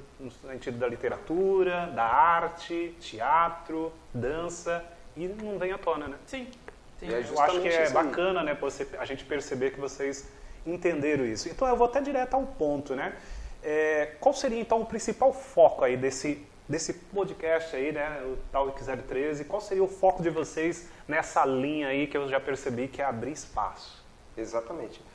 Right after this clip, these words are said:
Speaker 3: O foco é justamente isso, dar voz pra aqueles que até agora, pelo menos, não tiveram, ou tiveram pouco espaço pra, que nem vocês estão dando um baita de um espaço surreal.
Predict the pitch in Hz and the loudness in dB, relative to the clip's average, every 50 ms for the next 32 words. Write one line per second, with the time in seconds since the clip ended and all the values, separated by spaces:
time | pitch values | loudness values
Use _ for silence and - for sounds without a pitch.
0 | - - - - 190 190 - - 185 190 185 - 214 208 - 156 165 156 165 190 | -20 -18 -10 -8 -8 -6 6 8 8 8 8 4 -2 0 2 2 2 2 -2 -4
1 | 214 - - 226 202 160 156 170 185 185 - 202 175 139 110 - - - - - | -6 -2 2 4 6 6 6 4 2 0 -2 -2 -2 -2 -4 -4 -8 -14 -18 -20
2 | - - 117 120 117 131 131 143 160 170 147 135 117 120 135 131 143 160 170 165 | -20 -14 -12 0 2 4 6 8 6 6 4 0 -2 2 8 8 8 8 8 4
3 | - - 165 160 - - 165 165 165 - - - 180 175 175 175 170 160 156 - | 2 0 0 0 0 0 0 0 -2 -4 -8 -8 -6 -4 -2 -2 -2 -2 -4 -6
4 | - - - - - - - - 117 - - 151 151 147 143 139 123 139 147 160 | -12 -18 -20 -20 -20 -6 0 0 0 2 4 6 8 8 8 8 12 12 12 12
5 | 165 160 - 160 151 135 135 143 147 139 151 156 156 156 - 143 117 120 123 139 | 12 10 6 4 4 6 6 4 4 4 2 0 0 0 -2 -2 2 6 8 8
6 | 147 135 120 113 113 - - 120 135 135 139 - - - 139 147 151 147 - - | 10 8 8 4 0 -2 0 0 2 2 2 -2 2 4 4 4 4 2 -2 -6
7 | 117 101 98 - - 113 - - - 135 123 120 120 - - - - 127 117 - | -8 -8 -8 -10 -12 -14 -14 0 6 8 8 8 6 2 -4 -4 -4 -4 -4 -4
8 | - - - - - 151 160 180 180 175 170 - 180 175 - 196 190 180 180 180 | -8 -16 -20 -8 -2 0 0 2 2 0 0 0 -2 -2 0 0 2 2 2 2
9 | 175 139 135 147 151 - 170 180 190 - - 147 151 151 - - - 226 208 226 | 4 6 6 6 6 6 2 0 -2 0 0 0 0 10 12 12 12 12 12 12
10 | 240 202 165 147 143 147 | 12 12 12 12 12 12